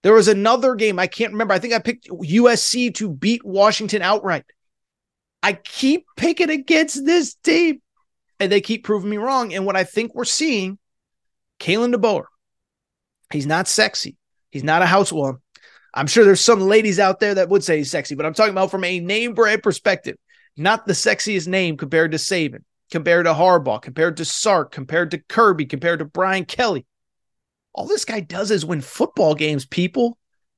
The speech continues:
Thirteen and oh this year, eleven and two last year. I think they won their last six. I think they're on, like, an eighteen, nineteen game win streak coming into this playoff. By the way, his record at Sioux Falls when he was the head coach about a decade ago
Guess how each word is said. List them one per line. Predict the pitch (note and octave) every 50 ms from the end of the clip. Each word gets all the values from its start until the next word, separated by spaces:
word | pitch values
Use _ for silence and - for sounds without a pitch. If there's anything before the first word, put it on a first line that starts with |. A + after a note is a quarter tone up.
| _ _ _
Thirteen | - B3+ D4+ C#4+ C#4+ - C4+ C4
and | A#3 A3
oh | G#3+ G3+
this | F3 F3 E3+ E3 -
year, | D#3 E3+ D#3+ E3 D#3 -
eleven | D#3 D#3+ D3+ D3 F3 A3 B3 A3+ B3+ A#3+
and | A#3+ G#3+
two | - - A3 G3+
last | F3+ E3+ D#3 D#3 D#3 D3 -
year. | E3+
I | D#3+
think | E3+ G3+ G3
they | G3+
won | F3+ F3 F3+ F3
their | E3 D#3 D3
last | D3+ F3+ G3 F3 - - - -
six. | G#3 F#3 - G3
I | F3+
think | F3+ F#3 E3+
they're | F#3+
on, | F#3 F3+
like, | E3+ E3+ -
an | D#3+ D3+ -
eighteen, | G#3 G#3+ F#3+ - - G#3 G3
nineteen | F3 F3 F#3 E3 - F#3+ F#3 E3+
game | E3 E3+ D#3+ D#3 D3 C#3+
win | D#3+ G3 A3
streak | - - - E3 D#3 D3 D3+ - - - - _ _ _ -
coming | - F3 E3+ E3+ E3+
into | E3 D#3+ F3 E3+
this | F#3 E3+ -
playoff. | - F#3+ G#3+ C4+ B3+ - - - - _ _ _ _ _ _ _ _ _ _ _ _ _ _ _ _ _ _ _ _ _ _
By | - G3 A3+
the | B3+ C4+
way, | B3+ B3 A#3 E3 - - _ _
his | - - G#3+ G3
record | F#3 D3+ D#3 - E3 E3+ - - D#3+ - - -
at | F3 F3 E3+
Sioux | - - - A#3 C4
Falls | B3+ - - A3+ G#3+ A#3 A#3+ F3
when | F#3 F#3
he | E3+ G3
was | G3 E3
the | E3 F#3
head | E3 G3 -
coach | - G3+ G#3 G3 -
about | E3+ D#3 F#3 F3
a | D#3+
decade | C3+ C3 G#3+ C4 C4+ - G#3 F3+
ago | D#3 C3+ C3+ G#2+ - -